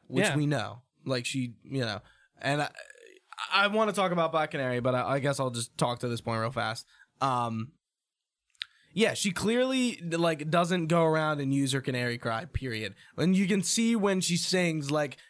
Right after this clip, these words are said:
Speaker 1: may-, like, she doesn't know how to control it because she just hits a note and she breaks glass, but nobody, uh, maybe people know she's a meta.
Speaker 2: Yeah, I
Speaker 1: Um, and then, like, yeah, the fact that she's, like, saving it up 'cause maybe she's not confident about fucking using it because, like, she doesn't really know her strength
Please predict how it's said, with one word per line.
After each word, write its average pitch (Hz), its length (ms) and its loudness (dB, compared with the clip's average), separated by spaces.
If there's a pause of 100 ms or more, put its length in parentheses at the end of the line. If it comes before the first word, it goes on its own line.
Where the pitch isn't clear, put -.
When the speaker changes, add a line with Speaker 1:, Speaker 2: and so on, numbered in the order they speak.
(120)
Speaker 1:
may-, 170 320 2
like, 160 240 -2
she 160 140 -2
doesn't 170 320 2
know 160 100 2
how 160 120 0
to 147 80 -6
control 151 440 0
it - 140 -12
because 143 260 -2
she 139 140 -4
just 139 220 -2
hits 165 200 -2
a 147 60 0
note 160 280 2
and 139 140 -4
she - 80 -2
breaks 139 380 -2
glass, 120 480 -2
but 110 240 -4 (420)
nobody, 131 460 -2
uh, 127 260 -4
maybe 247 500 2
people 147 220 0
know 127 140 -2
she's 120 220 -6
a 117 40 -2
meta. 110 340 -6
Speaker 2:
Yeah, 196 280 2
I 190 160 4
Speaker 1:
Um, 165 240 4 (320)
and 220 160 6
then, 233 120 6
like, 233 220 4
yeah, 294 240 6
the 139 140 2
fact 233 320 4
that 220 120 -4
she's, 214 240 2
like, 175 140 4
saving 196 380 2
it 214 80 6
up 226 180 6
'cause 170 160 0
maybe 202 300 2
she's 214 160 0
not 220 180 2
confident 214 480 2
about 196 340 0
fucking 214 440 0
using 214 320 2
it 196 160 0
because, 185 260 0
like, 175 140 0
she 180 120 0
doesn't 202 380 0
really 214 260 2
know 208 260 4
her 196 120 0
strength 247 520 -2